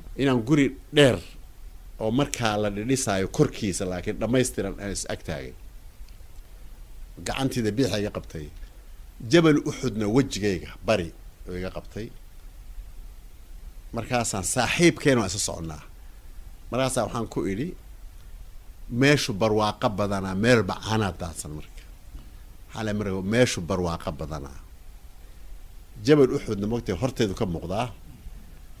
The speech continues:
Gurigan marka aan ag taagnahay, librariga jaamacadda oon toban sano ku qaatay markii dambe, waa meeshaas waaye. Masterka iyo P H D-ga meeshii aan ku difaacayna gurigaas u ahaa.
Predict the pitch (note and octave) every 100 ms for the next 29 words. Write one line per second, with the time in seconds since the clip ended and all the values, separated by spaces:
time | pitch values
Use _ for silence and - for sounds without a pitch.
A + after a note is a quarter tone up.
0 | - A#2 A#2 G3 D#3 C#3 C#3 D3+ B2+ D#2+
1 | G2 F#2 F2 - - - A2 F#2+ D2 D2
2 | - - - - - - - - - -
3 | - - - - - A2+ A#2 B2+ D3+ E3
4 | C#3+ A2+ A2+ A2 C3+ C3+ B2 A#2+ G#2+ -
5 | G#2+ F#2+ - A#2 C3 B2+ - F#2+ F2 -
6 | - D2+ - E2 - D#2+ - - - -
7 | - F2 F2+ F#2 D#2 - - C#2 - -
8 | - - - - - A#2 D#3 - D3 -
9 | C3+ A#2+ G#2 F#3 E3 - D3 B2+ C#3 D3
10 | - - - E3+ C#3 C3+ B2+ A2 D3 D#3
11 | - - G2 G#2+ E2 D#2 - C2 D2